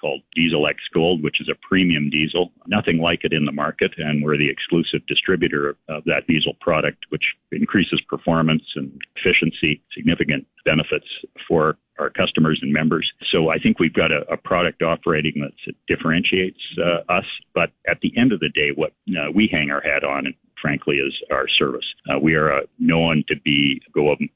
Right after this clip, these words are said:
above and beyond, and service is our calling card in, in our business model. And, uh, I've already opened our sites. Uh, frankly, we opened both in February, and I think are already demonstrating to these markets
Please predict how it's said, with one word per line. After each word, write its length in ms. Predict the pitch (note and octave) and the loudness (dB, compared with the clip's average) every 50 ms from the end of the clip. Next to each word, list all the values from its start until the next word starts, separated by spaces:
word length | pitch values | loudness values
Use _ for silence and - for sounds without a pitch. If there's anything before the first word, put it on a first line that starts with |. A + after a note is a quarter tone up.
| _ - | _ -8
above 240 | E2 D#2 F#2+ G2 F2 | -2 0 0 2 2
and 120 | F2 D#2+ | 2 2
beyond, 400 | D2+ D2+ D2+ D2 D2+ D2+ D2+ D2+ | 2 2 0 0 0 2 0 0
and 160 | C#2+ C#2 C2+ - | 0 -2 -4 -4
service 300 | - E2+ D#2+ D2+ D2+ C#2+ - - | -2 -2 0 0 -2 -4 -4 -4
is 240 | E2 E2 E2 C#2+ C#2+ | -2 -2 -2 0 0
our 200 | D2+ C#2+ C#2 C#2 | 0 0 0 -2
calling 380 | - - F2+ E2+ E2+ D#2+ D2 C2+ - | 0 0 2 2 2 2 0 -2 -2
card 300 | D2+ C#2+ D2 C#2+ - - _ - | -2 -2 -4 -4 -8 -14 _ -12
in, 240 | D#2 C#2+ C#2+ C2+ C#2 C#2+ _ - | -12 -12 -12 -14 -18 -16 _ -6
in 140 | D#2 C#2+ | -4 -2
our 100 | C#2+ D2 | 0 -2
business 420 | D2+ C#2 D#2 C#2+ - - D2 - - - | 0 0 -2 -2 -2 -4 -6 -6 -2 0
model. 380 | E2 D2+ D2 D2 E2 E2 D#2 D2 - | 0 2 2 2 2 0 0 -2 -2
And, 340 | D2+ D2+ C#2+ C#2+ C#2 C#2 - | -2 -2 -2 0 -2 -2 0
uh, 260 | D#2 C#2+ C#2+ C#2+ C#2+ - - - | 0 0 0 0 -2 -4 -6 -4
I've 160 | D#2+ D2+ C#2 | -2 0 2
already 400 | E2 D#2 D2+ E2 F2+ D#2 F2 D#2 | 2 2 4 4 2 2 2 2
opened 260 | D2 D2 - D#2 C#2+ | 0 0 -2 -4 -2
our 120 | D2 C#2+ - | -2 -2 -2
sites. 320 | - - D#2 D2+ - - - - - C#2+ | -2 -2 -2 -2 -2 -6 -10 -8 -4 -4
Uh, 60 | C2+ - - | -4 -2 -2
frankly, 460 | - D2+ D2 - - D2 C#2 C#2 C2+ - | -2 -2 -2 0 0 0 0 0 0 0
we 80 | C#2+ | 0
opened 280 | D2 D2 - - - - | 0 0 0 -4 -4 0
both 180 | D2+ D#2 D#2 - - | 0 0 0 0 -4
in 80 | E2 - | -8 -2
February, 440 | - E2+ E2 E2 D#2 C2+ C#2 C#2+ - _ - - - - - _ _ _ - | 0 0 2 2 2 2 2 0 -4 _ -16 -20 -20 -20 -20 _ _ _ -4
and 80 | C#2+ | -2
I 100 | C#2 C2+ | -2 0
think 200 | - E2 D#2 - | 0 0 0 0
are 140 | - D2 D2+ D2+ - - | 2 0 0 0 -2 -2
already 340 | - D#2 C#2 D2+ D#2 D#2 D#2 | 0 2 2 2 2 2 2
demonstrating 640 | C2+ C#2 C#2 D2 C#2 C2 - - D2+ C#2+ - C2+ B1+ - | 0 0 0 0 0 -2 -2 -2 -2 -2 -2 -4 -8 -8
to 80 | - C#2+ | -10 -6
these 180 | C#2 C#2 B1+ - | -4 -2 0 0
markets 380 | D2+ D2 D2 C#2 - D2 C#2 | 0 0 0 0 -2 -4 -6